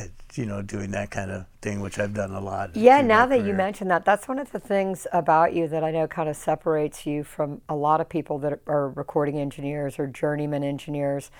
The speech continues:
Speaker 2: uh, is that you kind of got involved early on with getting deeper into artist development and actually getting involved, you know, in a publishing,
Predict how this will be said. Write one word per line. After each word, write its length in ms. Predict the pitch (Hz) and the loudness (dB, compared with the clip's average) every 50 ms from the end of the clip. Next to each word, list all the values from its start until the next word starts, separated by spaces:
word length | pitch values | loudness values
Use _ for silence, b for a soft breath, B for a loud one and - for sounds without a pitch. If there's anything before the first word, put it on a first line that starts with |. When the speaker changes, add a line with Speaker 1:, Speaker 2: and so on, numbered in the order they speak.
| B B B B B B B - | B B B B B B B 0
Speaker 2:
uh, 240 | - 165 165 160 - - | 4 6 6 6 6 4
is 200 | - 160 156 - | 0 -2 0 2
that 320 | - 160 156 151 156 - - - - - - - - - - - | 4 6 6 6 4 0 -6 -16 -20 -20 -20 -20 -20 -20 -14 -10
you 240 | 160 160 170 170 165 | -4 -2 -2 -2 -2
kind 260 | - 175 185 175 170 | 0 0 0 2 2
of 80 | 156 147 | 2 4
got 220 | 175 160 160 165 | 4 4 4 4
involved 400 | 160 156 143 151 151 151 147 143 | 2 2 2 4 4 4 4 4
early 260 | 165 156 156 151 151 156 | 2 2 2 2 2 2
on 240 | 151 151 156 151 | 4 4 4 2
with 180 | 151 147 - - | 0 -4 -8 -2
getting 260 | - 185 175 175 160 135 | -2 0 0 0 -2 -2
deeper 360 | - 160 165 170 165 - - | 0 0 0 0 -2 -4 -6
into 280 | - 139 156 156 156 | -4 -4 -2 0 0
artist 340 | 143 139 147 147 147 143 - | 0 2 0 0 0 -2 -4
development 500 | - 135 160 151 151 147 123 147 151 147 | -2 2 4 4 4 4 2 0 0 0
and 100 | 147 147 | 0 0
actually 360 | 151 151 156 156 - - 156 | 2 0 0 0 0 -2 -4
getting 280 | 151 139 165 160 160 156 | 0 2 2 2 2 0
involved, 520 | 147 143 131 147 147 139 139 139 139 - b b b b b b b b b b b | -2 -4 -2 0 0 2 2 0 -2 -4 b b b b b b b b b b b
you 80 | 311 320 | 2 4
know, 120 | 320 277 | 6 6
in 60 | 226 | 6
a 40 | 185 | 6
publishing, 760 | - - - 185 165 165 170 - - 180 160 160 156 151 143 | 4 6 6 6 8 6 2 0 0 0 0 0 -2 -4 -6